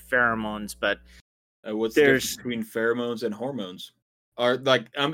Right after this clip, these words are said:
Speaker 2: I meant that, like, literally, like, 'cause isn't that basically how, uh, our brain communicates with, uh, different organs?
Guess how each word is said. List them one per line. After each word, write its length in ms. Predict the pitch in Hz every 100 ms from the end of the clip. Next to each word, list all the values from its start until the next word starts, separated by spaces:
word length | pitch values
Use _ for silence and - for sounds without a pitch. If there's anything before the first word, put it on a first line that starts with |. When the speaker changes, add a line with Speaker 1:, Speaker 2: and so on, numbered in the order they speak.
| -
Speaker 2:
I 60 | 143
meant 200 | 147 127
that, 200 | 127 127
like, 240 | 123 101 120
literally, 480 | 120 120 117 107
like, 240 | 104 104 - -
'cause 260 | - 113 104 _
isn't 260 | 131 113 123
that 220 | 117 104
basically 420 | 110 107 117 113
how, 340 | 107 107 107 -
uh, 280 | 104 104 98
our 120 | 107
brain 440 | 104 104 101 104 101
communicates 680 | - 104 101 101 101 101 -
with, 200 | 98 _ 98
uh, 80 | 92
different 260 | 107 101 -
organs? 440 | 92 104 120 -